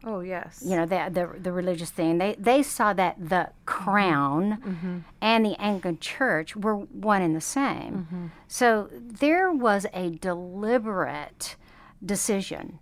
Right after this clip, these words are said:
Speaker 1: Mm-hmm.
Speaker 2: made by the founding forebearers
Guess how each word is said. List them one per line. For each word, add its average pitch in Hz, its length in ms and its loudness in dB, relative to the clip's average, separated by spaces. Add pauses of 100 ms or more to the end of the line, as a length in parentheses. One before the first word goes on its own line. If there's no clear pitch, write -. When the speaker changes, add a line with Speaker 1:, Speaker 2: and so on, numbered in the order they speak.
Speaker 1:
Mm-hmm. 180 360 -2
Speaker 2:
made 196 420 2
by 165 580 0
the 175 80 -4
founding 185 540 0
forebearers 156 760 -2